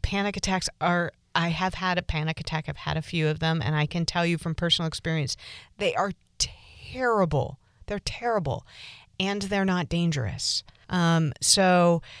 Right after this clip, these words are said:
when, what happens, though, is what is dangerous is when we kind of structure our lives or our society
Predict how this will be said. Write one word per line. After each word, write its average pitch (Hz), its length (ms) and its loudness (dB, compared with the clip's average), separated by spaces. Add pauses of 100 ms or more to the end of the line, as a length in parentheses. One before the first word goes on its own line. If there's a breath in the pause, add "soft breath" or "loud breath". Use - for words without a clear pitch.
(200 loud breath)
when, 214 460 2
what 185 260 -2
happens, 226 600 0
though, 165 400 2
is 165 440 0
what 165 180 0
is 240 300 0
dangerous 156 680 2
is 160 380 2
when 160 320 2
we 160 320 2
kind - 160 -4
of - 80 -2
structure 185 400 2
our 160 160 2
lives 151 540 2
or 170 160 2
our 160 140 4
society 175 920 0